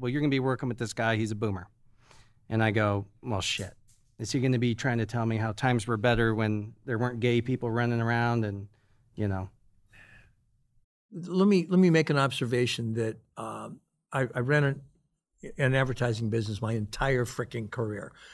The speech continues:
Speaker 2: And I would go into clients with, uh, an, an ad concept and, um, off, usually to people older than I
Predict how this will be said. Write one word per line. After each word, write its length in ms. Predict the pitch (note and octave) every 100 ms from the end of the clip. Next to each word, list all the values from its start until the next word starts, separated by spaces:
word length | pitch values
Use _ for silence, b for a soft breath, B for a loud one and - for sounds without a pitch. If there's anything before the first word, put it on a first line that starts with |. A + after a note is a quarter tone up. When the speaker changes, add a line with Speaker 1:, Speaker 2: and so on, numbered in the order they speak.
| B B -
Speaker 2:
And 520 | C3 A#2+ A#2 A2+ A#2+ -
I 80 |
would 160 | B2+ C3+
go 180 | A#2+ C#3
into 200 | D3 C#3
clients 680 | - C#3 C3 B2+ A2 -
with, 340 | - B2 G#2+ -
uh, 240 | B2+ A#2+ A#2
an, 240 | - A#2 A#2+ -
an 100 | B2+
ad 220 | C3 A2+
concept 540 | B2 A#2 - A2 - - b b b -
and, 640 | B2 A#2+ A#2 A#2 A2+ A#2 - _ _ _ -
um, 560 | A#2+ A#2+ A2+ G#2+ G#2 - _ _ _ _ -
off, 240 | D3 D3 - _ _
usually 640 | D#3 D#3 C#3 C#3+ A#2 C3+
to 140 | B2 G#2+
people 280 | C#3 C3+ B2
older 260 | C3+ B2
than 160 | A#2 A#2+
I 520 | C#3 D#3+ G#2 - C#3+